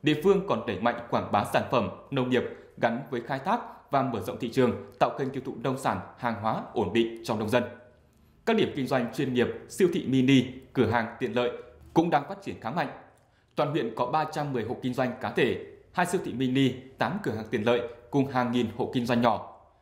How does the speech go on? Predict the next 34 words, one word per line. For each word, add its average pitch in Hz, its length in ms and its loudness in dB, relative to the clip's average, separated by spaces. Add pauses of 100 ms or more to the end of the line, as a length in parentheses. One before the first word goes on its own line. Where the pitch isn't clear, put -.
(160)
Bên 139 120 0
cạnh 120 140 -4
đó, 110 280 -4 (180)
địa 147 180 0
phương 175 180 2
tăng 175 220 -2
cường 110 220 -4
kiểm 95 220 0
tra, 123 240 0 (120)
kiểm 104 160 -6
soát 208 140 -10
thị 120 100 -4
trường, 120 300 2 (220)
chống 113 180 0
gian 139 220 0
lận - 180 -4
thương 123 160 4
mại, 123 140 2 (320)
kiên 170 200 0
quyết 240 120 -4 (140)
không 185 180 -4
để 117 140 -4
xảy 95 200 -8
ra 117 180 -2
tình 113 200 -4
trạng - 180 -2 (120)
thiếu 117 160 0
hàng, 117 220 0 (200)
sốt 170 120 -4
giá. 123 240 2 (540)
Nhờ 143 200 6
vậy, 139 140 0 (300)
hàng 139 160 -2
hóa 120 140 0